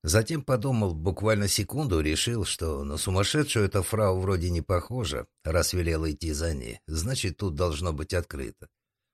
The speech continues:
Я резко толкнул калитку, створка с тихим скрипом распахнулась. Буквально пара минут потребовалось мне, чтобы быстро пересечь дворик, подняться по ступеням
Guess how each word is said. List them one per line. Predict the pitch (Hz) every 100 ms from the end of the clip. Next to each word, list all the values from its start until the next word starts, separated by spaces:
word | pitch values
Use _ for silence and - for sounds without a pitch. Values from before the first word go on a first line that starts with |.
| _ _ -
Я | 175
резко | 151 139 -
толкнул | 98 107 - 110 85
калитку, | 104 127 143 -
створка | 71 - 87 73 87
с | -
тихим | 85 87 76
скрипом | - 87 73 82
распахнулась. | 76 76 92 87 76 69 - - - _ _ _ _ _ _ -
Буквально | 82 85 160 135
пара | 92 120 120
минут | 104 113 143 -
потребовалось | 82 85 78 80 73 -
мне, | 78 71 69 65
чтобы | - 87 76 73
быстро | 76 85 - 82
пересечь | 87 85 - 82 76
дворик, | 90 98 73
подняться | - 78 76 73 -
по | -
ступеням | 78 - 73 87 82 67 -